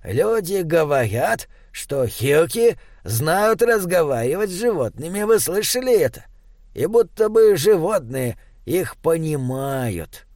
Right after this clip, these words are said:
Он насмешливо пожал плечами, как бы давая понять, что божий человек, естественно, не может верить в подобную ерунду. Саймон молчал. Он, конечно, тоже слышал такие истории о диких хирках.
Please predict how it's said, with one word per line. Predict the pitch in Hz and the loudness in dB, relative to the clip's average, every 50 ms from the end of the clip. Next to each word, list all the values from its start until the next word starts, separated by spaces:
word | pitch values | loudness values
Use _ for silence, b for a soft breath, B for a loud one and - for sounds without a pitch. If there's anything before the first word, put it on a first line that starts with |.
| - - - - - | -20 -20 -20 -14 -6
Он | - 123 135 135 | -4 -4 -2 -2
насмешливо | 135 127 117 - 104 123 156 180 139 - 170 175 170 165 | -2 -2 -2 -4 -4 -2 -2 -2 -2 0 -2 2 2 2
пожал | 160 - 160 143 123 151 165 156 | 2 2 2 2 4 4 2 2
плечами, | 131 156 165 165 139 - 147 147 143 143 147 147 135 120 B B B B | 2 2 -2 -2 -2 0 2 2 2 2 2 0 -2 -4 B B B B
как | 151 139 120 | 0 0 2
бы | 131 139 135 135 127 | 4 4 4 4 4
давая | 135 135 127 131 127 123 120 117 | 4 2 4 4 4 4 2 2
понять, | 123 123 139 160 156 135 | 0 -2 0 0 -2 -2
что | - - - 143 139 | -4 -2 -2 0 0
божий | 127 120 143 156 147 127 104 113 117 113 | 0 0 2 2 2 2 2 0 -4 -4
человек, | - - 113 117 135 180 202 175 120 | -4 -6 -4 -4 0 0 0 0 0
естественно, | - 127 120 - - - 143 135 120 - - 165 170 190 | -4 -6 -6 -6 -6 -4 -4 -4 -4 -2 -2 0 0 0
не | 202 233 247 254 | 0 0 -2 0
может | 247 220 170 139 123 110 120 117 - | 0 2 2 2 0 0 -2 -4 -4
верить | 113 117 131 165 190 190 180 - | -4 -2 0 2 2 2 0 -2
в | - - | -6 -2
подобную | - 165 139 131 139 135 127 139 139 139 139 135 | 0 0 2 2 2 0 0 0 0 0 0 0
ерунду. | 131 135 127 127 120 117 107 101 85 - - - b b b b b b b b b b b | 0 0 0 0 0 0 -2 -4 -6 -8 -12 -20 b b b b b b b b b b b
Саймон | - - - 233 233 214 196 190 180 175 | -8 -4 -2 -2 0 2 0 0 2 2
молчал. | 170 165 156 139 - - 123 101 76 - - - - - - - | 4 4 4 2 0 -2 -2 -4 -4 -8 -14 -18 -18 -18 -16 -6
Он, | - 170 180 170 | -4 -2 -2 0
конечно, | 139 160 170 175 170 165 127 160 175 175 | 2 2 2 4 2 0 0 2 -2 0
тоже | 165 220 226 190 131 135 127 110 | 2 4 4 4 4 2 0 -2
слышал | - 147 156 127 143 135 127 | -2 -2 -2 0 0 -2 0
такие | 127 131 120 131 131 127 | 0 -2 0 0 0 -2
истории | 117 - - 170 165 156 156 151 143 B B B B | -2 0 2 2 2 4 4 2 0 B B B B
о | 147 139 | 2 2
диких | 127 135 135 117 127 127 117 | 2 0 -2 0 0 -2 -2
хирках. | - - 117 92 - - - - - - | -2 -6 -8 -8 -8 -10 -16 -18 -18 -20